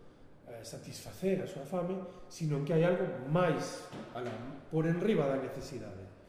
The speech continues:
Si houvese un plano das necesidades, habría algo que estaría situado por encima deste plano.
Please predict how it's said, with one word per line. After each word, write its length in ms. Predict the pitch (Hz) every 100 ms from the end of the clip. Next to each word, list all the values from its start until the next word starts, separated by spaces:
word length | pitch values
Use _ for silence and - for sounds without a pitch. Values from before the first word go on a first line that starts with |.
| - - - - -
Si 320 | - - 208
houvese 320 | 190 226 220
un 100 | 185
plano 240 | 175 180 165
das 160 | 160
necesidades, 600 | 165 160 160 180 185 180
habría 280 | 165 156 160
algo 200 | 175 170
que 80 | 165
estaría 280 | 147 156 160
situado 460 | 156 156 170 196 - - - - - - -
por 140 | 139
encima 340 | 135 135 156 110
deste 280 | 104 - -
plano. 240 | 104 92